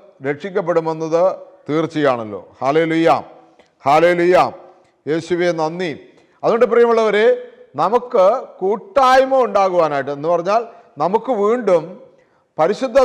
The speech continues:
തൃത്വത്തോട്, പിതാവിനോടും പുത്രനോടും പരിശുദ്ധാത്മാവിനോടും ഐക്യപ്പെടുവാൻ കഴിഞ്ഞു എന്നുള്ളതാണ്. ഐക്യപ്പെടുവാൻ കഴിഞ്ഞു.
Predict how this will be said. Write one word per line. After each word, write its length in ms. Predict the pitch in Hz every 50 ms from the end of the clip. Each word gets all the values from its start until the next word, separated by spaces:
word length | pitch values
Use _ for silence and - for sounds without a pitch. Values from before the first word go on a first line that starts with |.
| 254 226
തൃത്വത്തോട്, 500 | 214 208 - 254 240 196 220 202 185 185
പിതാവിനോടും 720 | 151 175 180 175 170 180 180 180 190 185 190 196 208 208
പുത്രനോടും 460 | 190 202 156 190 196 190 190 202 220 208
പരിശുദ്ധാത്മാവിനോടും 1160 | 196 180 160 208 214 175 180 196 196 190 170 175 180 175 170 165 165 165 160 160 180 226 254 294 285 - - - - _ _ _ - 117
ഐക്യപ്പെടുവാൻ 1040 | 131 165 180 - - 262 269 220 214 196 180 170 165 160 151 147 147 143 143 - - 123
കഴിഞ്ഞു 400 | 117 117 120 113 120 123 120 113
എന്നുള്ളതാണ്. 600 | 110 110 104 101 101 87 87 82 - _ - 117
ഐക്യപ്പെടുവാൻ 680 | 139 165 160 160 185 170 147 151 139 135 131 127 120 113
കഴിഞ്ഞു. 340 | 113 107 104 101 104 92